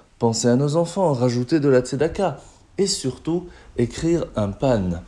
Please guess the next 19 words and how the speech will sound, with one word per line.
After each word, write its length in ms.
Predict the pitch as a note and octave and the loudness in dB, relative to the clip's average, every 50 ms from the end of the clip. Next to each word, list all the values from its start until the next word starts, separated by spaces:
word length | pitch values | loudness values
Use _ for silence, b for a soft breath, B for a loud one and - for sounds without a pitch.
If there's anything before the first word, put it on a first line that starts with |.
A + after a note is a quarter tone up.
| B B B B | B B B B
un 120 | F#2 F#2 | -6 -6
pan 340 | F2 - - B2 C#3+ D3 C#3 | -4 0 0 0 0 0 -2
Pidyon 340 | B2+ - B2 A#2 A2 A2 G#2+ | -6 -6 -4 -2 0 0 0
Nefesh, 460 | G2+ A2+ B2+ C3 - E3 D#3+ D#3 - | 0 0 -2 -2 -2 -4 -4 -4 -4
une 240 | A2+ A2 G#2+ A2+ B2+ | -4 -2 -2 0 0
lettre 240 | D#3+ F#3 F3+ - - | 0 -2 -2 -2 -4
au 80 | D#3 | -2
Rabbi, 340 | C3 B2 A2+ A2 B2 C#3+ E3+ B B B B B B B B | 0 0 0 0 -2 -6 -8 B B B B B B B B
en 120 | - C#3 D3+ | -4 -2 -2
le, 360 | D3+ C#3+ C#3 C#3 C#3 B2+ - | 0 0 0 0 0 -2 -4
premièrement 720 | - - - C#3 C3+ C#3 C#3+ C#3 C3+ C#3 C#3 C3+ C3 A2 | -6 -2 0 0 2 2 0 -2 0 0 0 0 0 0
le 140 | E2 F#2+ G2 | 0 0 0
remerciant 540 | F#2+ G2 G2+ A2 A#2+ A#2+ - - A3 A3+ G#3+ | 0 0 0 0 -2 -2 -2 -2 -2 -2 -2
pour 200 | G#3 - C#3+ - | -4 -8 -12 -12
tout 140 | - D3 C3 | -12 -14 -14
ce 100 | - - | -14 -10
qu'il 220 | - C3 A#2+ A#2+ | -8 -6 -6 -4
nous 260 | A#2 B2 A#2+ A#2 B2 | -4 -4 -4 0 2
a 200 | B2 A#2+ A#2 - | 2 2 0 -2